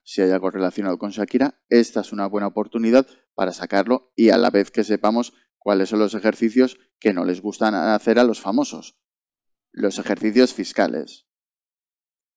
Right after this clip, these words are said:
Ella mencionaba que vivía en las Bahamas, pero a pesar de todo se había oficializado inclusive ella en redes sociales que estaba viviendo en Barcelona, con lo cual debido a eso se supone que debería de haber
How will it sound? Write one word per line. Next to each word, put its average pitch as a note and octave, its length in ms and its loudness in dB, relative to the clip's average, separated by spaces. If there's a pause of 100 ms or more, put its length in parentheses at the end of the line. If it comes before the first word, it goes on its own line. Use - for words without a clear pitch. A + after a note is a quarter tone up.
Ella C#3+ 400 8
mencionaba A#2 560 6
que A2+ 120 4
vivía G#2+ 280 4
en F2 80 0
las A#2+ 160 2
Bahamas, C3+ 480 4 (140)
pero A#2+ 240 8
a G#2+ 40 6
pesar A#2 300 0
de A#2 120 4
todo B2 460 4
se - 300 -4
había A2 300 6
oficializado G2+ 680 0
inclusive G#2+ 540 0
ella G2+ 220 2
en - 80 -10
redes A2 260 2
sociales A2 560 0 (200)
que B2 100 2
estaba F#2+ 300 2
viviendo G2 380 -2
en G#2 80 -6
Barcelona, A#2 580 0 (400)
con A2+ 120 0
lo A2 100 4
cual G#2 220 6
debido F#2+ 280 2
a G#2+ 80 6
eso A2 300 -2
se G2+ 160 -8
supone G2+ 380 -4
que A2+ 100 4
debería G2 300 2
de F#2+ 100 4
haber F#2+ 340 2